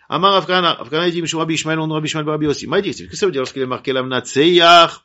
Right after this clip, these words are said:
Bin Ginot Mizmor le David. À quoi ça veut dire Mi-, Mizmor le David ? Alors, parce que d'après le Pshat, ça voudrait dire pour celui qui vient à être chef d'orchestre. Donc, euh, donc, euh, mais ici, c'est lui qui vient à faire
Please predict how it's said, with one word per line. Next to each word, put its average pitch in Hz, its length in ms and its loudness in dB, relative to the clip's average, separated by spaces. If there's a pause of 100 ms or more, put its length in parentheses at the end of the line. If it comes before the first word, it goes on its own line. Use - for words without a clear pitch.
Bin 110 220 -12
Ginot 123 180 -8
Mizmor 123 280 -8
le 127 40 -4
David. 123 440 -6
À - 40 -14
quoi 117 140 -8
ça 120 120 -14
veut 123 140 -6
dire 123 140 -4
Mi-, 107 340 -8
Mizmor 104 280 -8
le 101 80 -6
David ? 98 260 -6 (760)
Alors, 107 260 2
parce 98 140 -10
que 110 40 -12
d'après 117 220 -2
le 131 140 4
Pshat, 113 340 0 (500)
ça 82 120 -16
voudrait 92 180 -6
dire 123 160 -6
pour 104 160 -20
celui 123 240 -8
qui 113 120 -16
vient 123 260 -2
à 120 80 0
être 120 240 -4
chef 117 260 -2
d'orchestre. 180 600 2 (280)
Donc, - 160 -14
euh, 78 1040 -6 (260)
donc, - 180 -20
euh, 65 180 -16
mais 69 120 -14
ici, 98 840 -6 (380)
c'est - 220 -8
lui 160 240 -2
qui 147 160 -10
vient 151 340 -2
à 113 120 -8
faire 147 680 2